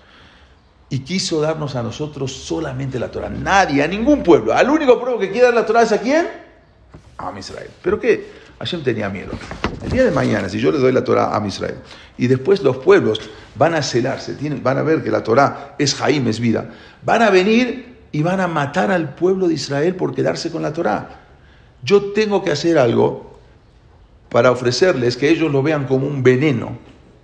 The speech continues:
y por lo tanto la rechacen. Entonces, a cada pueblo fue y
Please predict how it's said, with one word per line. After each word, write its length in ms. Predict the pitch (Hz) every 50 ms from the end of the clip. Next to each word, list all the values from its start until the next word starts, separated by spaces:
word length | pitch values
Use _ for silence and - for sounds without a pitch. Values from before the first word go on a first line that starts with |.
| _ _ _ _ - - - - - - _ -
y 80 | -
por 120 | - 180 208
lo 60 | 220
tanto 260 | 220 240 233 226 220 220
la 80 | 214 214
rechacen. 440 | 220 220 220 269 - - - 156 143 - - - - - _ _ _ _ _
Entonces, 500 | _ - 226 208 180 185 170 - - - - - - -
a 180 | - 190 180 -
cada 320 | - 302 311 302 247 196
pueblo 720 | - 202 233 220 196 - 156 147 156 175 196 - - - - - - - - _
fue 640 | - - 220 233 226 233 233 226 - - - - - - -
y 340 | - 220 220 208 196 - -